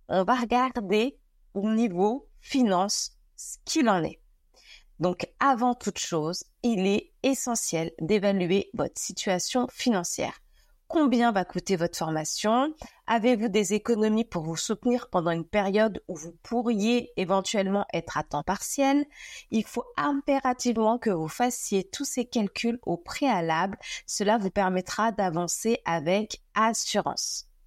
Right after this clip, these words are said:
L'engagement temporel aussi qui est primordial.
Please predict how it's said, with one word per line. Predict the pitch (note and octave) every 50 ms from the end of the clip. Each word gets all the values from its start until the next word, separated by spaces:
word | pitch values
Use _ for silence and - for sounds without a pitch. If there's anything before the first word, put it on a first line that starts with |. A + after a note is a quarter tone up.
| _ - - _ _ - _ _ - _ _ _ _ _ _ _ - - - _ - - - E3
L'engagement | F3 F#3 G3 A3 C4+ D4 D#4 D4+ B3+ D4 C#4+ C#4 C#4 B3+ C4 C4 C4+ D4 D#4 D4+
temporel | D4+ - - D#4+ D4+ D4 - C4+ C4+ G#3+ G#3+ A3 A3+ A3 G#3+ - -
aussi | - G#3 G#3+ - - - - - A#3+ A#3+ A#3+
qui | - - - A3
est | G#3+ G#3+
primordial. | - - - - A3+ A3 A3 G#3+ G#3 D#3+ F#3 G3+ F#3 F3+ D#3+